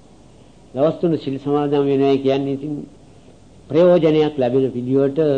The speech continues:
ඒ දවස් තුනට තමගේ ජීවිතය සම්බන්ධ කිරීමක්. ඒ නිසා ඒක එයින් නියම ප්‍රයෝජනය ගැනීම සූසී කියලා අපි මතක් කරනවා. ඒ වගේම දැන් පළවෙනිදා,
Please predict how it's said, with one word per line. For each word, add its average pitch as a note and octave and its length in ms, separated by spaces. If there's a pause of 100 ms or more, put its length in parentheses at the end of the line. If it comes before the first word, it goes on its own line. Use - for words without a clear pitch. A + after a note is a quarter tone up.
(360)
ඒ C3 140
දවස් C3 340
තුනට D3 360 (760)
තමගේ C#3+ 320
ජීවිතය D#3+ 420 (340)
සම්බන්ධ C3+ 480
කිරීමක්. C3+ 420 (680)
ඒ - 120
නිසා B2+ 280
ඒක B2+ 260 (760)
එයින් C#3+ 280
නියම C#3+ 320
ප්‍රයෝජනය C3 360 (140)
ගැනීම B2 380
සූසී B2+ 460
කියලා A#2+ 200
අපි - 100
මතක් F#2 260
කරනවා. C3 300
ඒ B2 120
වගේම A#2 520
දැන් B2 240 (760)
පළවෙනිදා, C3 640